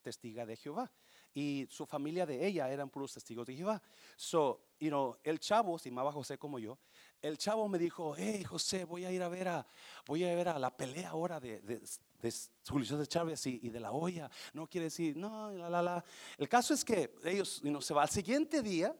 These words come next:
vienen a trabajar y le pregunto a José, "¿Cómo te fue en la pelea?" "Ni la miré." "¿Y luego qué pasó? ¿No fuiste?" "Sí, sí fui." Dice, "Pero mi cuñado, que es testigo de Jehová, ah, dice, me invitó." Él me dijo, "Vamos a verla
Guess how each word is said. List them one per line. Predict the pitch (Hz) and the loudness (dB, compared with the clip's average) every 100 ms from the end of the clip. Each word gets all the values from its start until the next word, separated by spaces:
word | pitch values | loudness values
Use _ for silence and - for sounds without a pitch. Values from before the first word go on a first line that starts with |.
| - | -8
vienen | 143 180 185 185 | 2 4 4 0
a | |
trabajar | 190 180 156 | 0 2 2
y | 147 | 4
le | 165 | 4
pregunto | 170 185 202 311 294 | 4 0 2 2 2
a | 180 | -2
José, | 139 - 123 - - - - | -2 -4 -4 -6 -16 -16 -8
"¿Cómo | - 226 240 | 0 2 4
te | 208 | 2
fue | - 208 | 2 4
en | 202 | 4
la | 202 | 2
pelea?" | 175 175 233 226 - - | 0 0 0 -2 -6 2
"Ni | 170 | 6
la | 165 151 | 8 6
miré." | 156 143 139 - 117 - - _ _ _ - | 4 2 4 4 2 -2 -14 _ _ _ -2
"¿Y | 143 | 4
luego | 156 240 339 | 8 10 10
qué | - | 6
pasó? | 285 233 214 | 6 6 8
¿No | 214 | 6
fuiste?" | 240 269 254 247 | 8 6 6 6
"Sí, | - 311 302 | 12 12 12
sí | 302 | 8
fui." | 269 277 285 - - - | 8 8 6 4 -2 0
Dice, | 196 202 | 4 4
"Pero | 190 185 185 | 6 6 6
mi | 185 | 8
cuñado, | 202 196 269 311 - | 8 10 12 12 10
que | 113 | 4
es | - | -6
testigo | 98 - 123 | -8 -6 -2
de | 165 | 0
Jehová, | 214 175 - _ _ - - - - | 2 2 -2 _ _ -20 -20 -20 6
ah, | 156 160 151 | 12 12 12
dice, | 170 170 190 160 - - - | 8 6 6 4 4 -6 6
me | 190 | 8
invitó." | 196 190 185 - 269 311 - | 8 6 6 12 12 12 8
Él | 196 202 | 6 6
me | 202 | 4
dijo, | - 175 | 4 2
"Vamos | 202 294 277 214 | 4 6 6 6
a | |
verla | 180 214 240 247 | 6 6 8 6